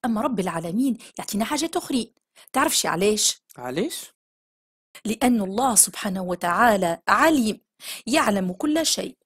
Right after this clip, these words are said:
Speaker 1: ولا يخفى عليه شيء. أعلم بك منك. يعرف أنت علاش دعيت الدعاء هذا، ويعرف شنو اللي أنت تحب بالضبط، حتى لو كان أنت ما تعرفش، ويعطيك اللي تحب عليه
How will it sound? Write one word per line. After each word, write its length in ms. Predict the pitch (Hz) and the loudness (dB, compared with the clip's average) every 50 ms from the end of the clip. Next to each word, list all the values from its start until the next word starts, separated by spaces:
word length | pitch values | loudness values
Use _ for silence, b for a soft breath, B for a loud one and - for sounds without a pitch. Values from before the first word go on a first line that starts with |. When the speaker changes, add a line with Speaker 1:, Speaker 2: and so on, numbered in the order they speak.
| _ - | _ -4
Speaker 1:
ولا 180 | 370 349 311 | 0 0 2
يخفى 340 | 277 208 226 - - - 277 | 2 0 0 -2 -4 -8 -4
عليه 440 | 294 349 392 381 403 381 359 359 381 | -4 -4 -2 -2 0 2 2 4 2
شيء. 320 | 359 - - 208 190 - _ - _ _ _ _ _ _ _ _ _ _ _ - - | 2 4 4 2 2 2 _ -20 _ _ _ _ _ _ _ _ _ _ _ 2 4
أعلم 480 | 240 208 180 185 180 175 170 170 160 | 6 6 6 4 2 0 -2 -4 -6
بك 240 | 151 160 190 185 - | -4 -6 -6 -2 -2
منك. 560 | 311 320 277 226 180 170 160 160 - - - _ _ _ _ _ _ _ _ _ _ _ - 214 | 0 2 2 2 0 -2 -6 -8 -12 -18 -18 _ _ _ _ _ _ _ _ _ _ _ -6 0
يعرف 420 | 240 269 220 190 180 185 - - - | 2 2 4 2 0 -2 -4 -4 0
أنت 200 | 262 277 - - | 0 0 0 0
علاش 380 | 285 262 269 269 294 294 - - | -2 -2 -2 -2 -2 -2 -2 -2
دعيت 340 | 269 220 240 262 311 277 - | -4 -4 -4 -4 -4 -4 -4
الدعاء 500 | 254 220 233 277 294 294 320 339 - 220 | -6 -4 -4 -4 -2 -2 -2 -2 -2 -2
هذا، 340 | 196 202 175 170 - - - _ _ B B B B | 0 0 0 0 -4 -10 -14 _ _ B B B B
ويعرف 520 | - 262 240 233 294 262 214 202 190 - - | -4 -2 0 2 2 2 0 0 -2 -2 -4
شنو 260 | - 254 262 220 226 | -2 -2 -2 -2 -2
اللي 140 | 185 190 220 | -2 -2 -4
أنت 160 | 208 - 214 | -4 -4 -8
تحب 300 | - - - 302 277 240 | -8 -6 -4 -4 -2 0
بالضبط، 580 | 302 311 240 208 214 196 160 165 - - - _ _ _ _ B B B B | -2 -2 2 4 4 2 2 0 -14 -18 -20 _ _ _ _ B B B B
حتى 400 | - - 359 - - - 202 180 | 0 0 0 0 0 -4 -4 -2
لو 160 | 185 185 175 | -2 -4 -4
كان 420 | 180 - - 269 247 220 190 - - - | -4 -4 -2 0 0 0 -2 -4 -2 0
أنت 300 | 294 277 240 - - 202 | 0 0 0 0 -4 -10
ما 140 | 180 175 285 | -8 -8 -8
تعرفش، 580 | - - 320 302 254 190 180 - - - - - _ B B B B B B | -8 -8 -8 -6 -6 -8 -6 -4 -4 -4 -6 -8 _ B B B B B B
ويعطيك 920 | - 160 160 180 190 185 185 190 185 - - 311 302 277 226 190 - - | -10 -6 -2 2 4 4 4 2 2 0 0 2 2 2 2 0 -2 -6
اللي 120 | 185 170 170 | -6 -6 -6
تحب 360 | - - - 311 285 240 311 | -4 -2 0 0 2 4 6
عليه 460 | 320 311 311 254 214 196 190 175 156 | 6 6 6 4 2 0 -2 -4 -4